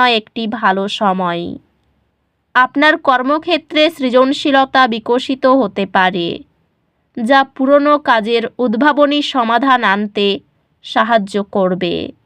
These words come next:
কর্মজীবনের সুযোগ আসবে যদি আপনি আপনার লক্ষ্যগুলির প্রতি মনোযোগী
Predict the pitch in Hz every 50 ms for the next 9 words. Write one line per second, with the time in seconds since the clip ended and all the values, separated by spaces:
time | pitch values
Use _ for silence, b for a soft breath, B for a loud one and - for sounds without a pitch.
0 | _ _ _ _ _ _ _ _ _ _ _ _ _ _ _ _ - 294 269 269
1 | 262 277 311 311 262 311 294 302 302 302 311 320 302 339 - - 285 254 208 233
2 | 254 240 220 208 190 214 - - 220 190 185 170 - - - _ _ - 214 208
3 | 247 269 262 233 285 294 311 262 233 - - 285 294 311 311 294 285 285 - 285
4 | 285 285 277 262 240 220 208 208 - - - 294 269 269 285 277 302 294 277 -
5 | 294 294 285 277 - 294 277 254 226 208 214 226 226 233 254 240 226 262 254